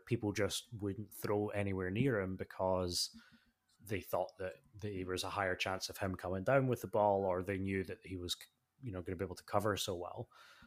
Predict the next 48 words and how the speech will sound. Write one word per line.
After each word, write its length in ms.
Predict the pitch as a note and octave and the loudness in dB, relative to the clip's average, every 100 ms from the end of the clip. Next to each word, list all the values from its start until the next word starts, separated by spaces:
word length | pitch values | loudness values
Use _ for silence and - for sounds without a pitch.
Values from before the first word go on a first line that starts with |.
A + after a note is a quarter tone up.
| _ - | _ -4
And 140 | G#2 | -2
I 20 | |
think, 260 | G2+ A2+ G#2+ | 0 -2 -4
you 60 | G#2 | -4
know, 140 | G2+ | 0
if 160 | F#2 - | 0 2
you're 180 | A2 G#2+ | 4 4
able 180 | G2 F#2+ | 4 2
to 140 | - | -2
get 220 | F2+ F#2 - _ _ _ | 0 0 -2 _ _ _
in 400 | B2 G#2 G2 F#2+ - - | 0 0 0 -2 -6 -4
and 180 | F#2+ | -4
play 300 | - A2+ G2+ | 0 2 2
like 280 | F#2+ F#2+ - | 2 -2 -2
Marco 320 | G2+ G2+ - | 0 0 0
Wilson 380 | G2 G2+ G#2 - | 0 2 2 0
is, 160 | G2 F#2 | -2 -2
if 140 | G2 | -4
you're 100 | G#2+ | -6
getting 280 | F#2+ G#2+ G2 | -2 -2 -2
your 100 | F#2+ | -4
hands 360 | E2+ G2+ F#2+ F#2 | -2 0 0 0
on 100 | F#2 | -2
the 60 | |
ball, 220 | F#2 G2+ F#2 | 0 2 2
if 120 | - | 0
you're 120 | G2+ | -4
breaking 400 | F#2+ G2 - F#2 | 0 -2 -2 -6
up 140 | F2 - | -8 -2
passes, 480 | G2+ G2 - F2+ F#2 | 0 0 -2 -6 -6
if 120 | - | -4
you're, 320 | G2 F#2+ F2+ - - - - _ | 0 0 -2 -6 -20 -20 -20 _
you 80 | A#2 | -8
know, 160 | F#2+ F2 - - | -6 -6 -10 -6
doing 200 | A#2 G2 | -2 0
all 160 | F2+ F2+ | 2 0
of 80 | F#2+ | 0
that, 160 | G2+ G2+ - - | -2 -4 -14 -10
it 220 | C3 - | -10 -2
could 160 | E3 E3 | 0 2
lead 180 | G3+ | 2
to 80 | - | 2
some, 340 | - A#2+ G#2+ A#2+ | 2 4 2 0
some 200 | - G#2+ | -2 0
really 240 | G#2 G#2 | 0 -2
spicy 440 | F#2 - G#2 G2 F2+ | -2 0 0 0 -4
plays 380 | - A2 A2 - | -2 0 0 -2
through, 360 | G2 F#2+ F#2 | -6 -4 -4